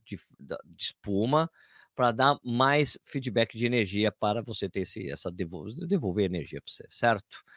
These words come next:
Aqui eles falam que em relação a este aqui, <clears throat> P B três ponto zero, só que esse é o P B três ponto zero Pro, é uma, um quinze por cento de aumento de retorno de energia.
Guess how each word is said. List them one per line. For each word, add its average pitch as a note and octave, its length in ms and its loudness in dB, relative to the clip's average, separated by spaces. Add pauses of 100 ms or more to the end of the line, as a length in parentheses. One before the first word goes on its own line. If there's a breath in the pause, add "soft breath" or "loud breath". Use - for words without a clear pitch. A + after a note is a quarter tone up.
(420 loud breath)
Aqui - 220 2
eles B2 140 4
falam A2+ 220 6
que E3 120 0
em D#3+ 40 4
relação A#2+ 600 4 (1300)
a C#3+ 240 -8
este - 460 -12
aqui, A2+ 440 -8 (300)
<clears throat> - 1160 -8
P G#2+ 100 2
B G2+ 140 4
três G2+ 180 -6
ponto G2+ 160 -6
zero, A#2+ 120 0
só G#2+ 120 -4
que G#2 100 -8
esse G2 100 -6
é G2+ 40 -2
o - 20 -6
P G#2+ 100 -4
B F#2+ 140 -2
três G2 180 -6
ponto G2+ 160 -8
zero F#2 180 -4 (120)
Pro, B2+ 180 2 (1080 soft breath)
é A#2+ 120 4
uma, C3 460 6
um B2 800 0 (1040)
quinze G#3 220 6
por C#3 160 0
cento B2+ 280 4
de A#2+ 60 4
aumento A2 380 4
de G#2 60 -4
retorno G2+ 320 0
de G2 60 -2
energia. D2+ 420 -4